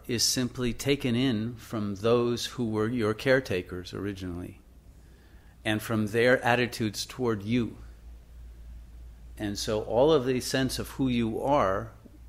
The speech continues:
was taken in as if the other's attitude was somehow the truth about you.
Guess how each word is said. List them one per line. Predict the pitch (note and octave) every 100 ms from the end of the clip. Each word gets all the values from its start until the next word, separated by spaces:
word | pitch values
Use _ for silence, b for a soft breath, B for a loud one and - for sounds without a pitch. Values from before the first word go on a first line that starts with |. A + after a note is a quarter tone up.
| -
was | A2 -
taken | - B2+ A#2+ A#2+
in | A#2 A#2+ B2
as | A#2+ A2+ G#2+ - -
if | F3 - - B2
the | B2 A#2+
other's | C3 C3 A#2
attitude | G#2+ B2 B2 - A#2 A2
was | G#2+ G#2+
somehow | - A2+ A2 A#2 G#2+
the | G2+
truth | - C3 A2+ G#2
about | G2 G2+ G2+
you. | F2+ -